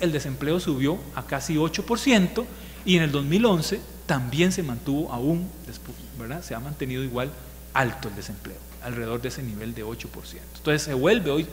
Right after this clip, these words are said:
hoy por hoy, sí se vuelve un problema importante a nivel nacional el tema del desempleo. Pero no solamente el desempleo, sino que la generación del empleo en,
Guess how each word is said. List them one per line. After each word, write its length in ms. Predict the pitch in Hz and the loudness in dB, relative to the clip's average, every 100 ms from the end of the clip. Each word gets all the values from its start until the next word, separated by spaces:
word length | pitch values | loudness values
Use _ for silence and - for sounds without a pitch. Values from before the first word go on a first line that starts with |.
| - | 0
hoy 160 | 170 | 0
por 200 | 170 190 | 2 4
hoy, 160 | 170 240 - - | 6 4 -2 -10
sí 220 | - 240 | 0 2
se 80 | 233 | 2
vuelve 240 | 156 151 165 | 4 4 2
un 80 | |
problema 320 | 175 160 139 165 | 2 0 0 -2
importante 680 | 160 175 - 135 123 170 - - | 0 0 2 2 2 -2 -4 -8
a 80 | - | -2
nivel 240 | 135 123 127 | 2 2 2
nacional 460 | 143 139 123 139 - - - | 0 0 0 0 -4 -10 -2
el 140 | 131 | -2
tema 360 | - 131 127 135 - | 2 2 2 0 0
del 160 | 131 113 | -2 -2
desempleo. 480 | - 117 - 110 - | -6 -8 -8 -12 0
Pero 180 | 156 147 | 2 4
no 120 | 175 | 2
solamente 640 | - 269 277 156 147 143 | 4 6 8 6 2 -2
el 60 | 170 | -2
desempleo, 500 | 180 214 180 180 226 - - - | -2 -2 4 6 6 2 -10 -6
sino 300 | - 170 175 | 4 6 8
que 100 | 226 | 10
la 160 | 214 170 | 10 8
generación 600 | 160 139 123 - 226 277 | 6 2 2 8 8 8
del 140 | 196 | 6
empleo 400 | 160 - 180 208 | 4 6 6 6
en, 120 | 135 | 2